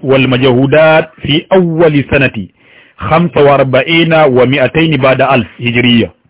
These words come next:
Dukkan dai wannan aikace aikacen da yayi, tafiye tafiyen da yayi, rubuce rubucen da yayi, jihadin da yayi, rayuwarsa gaba ɗaya dai da yayi ƙarshe dai ta zo ƙarshe.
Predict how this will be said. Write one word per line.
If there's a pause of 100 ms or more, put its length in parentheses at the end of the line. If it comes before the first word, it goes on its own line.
(120)
Dukkan
dai
wannan
aikace
aikacen
da
yayi, (140)
tafiye
tafiyen
da
yayi, (540)
rubuce
rubucen
da
yayi, (460)
jihadin
da
yayi, (420)
rayuwarsa
gaba
ɗaya
dai
da
yayi
ƙarshe
dai
ta
zo
ƙarshe.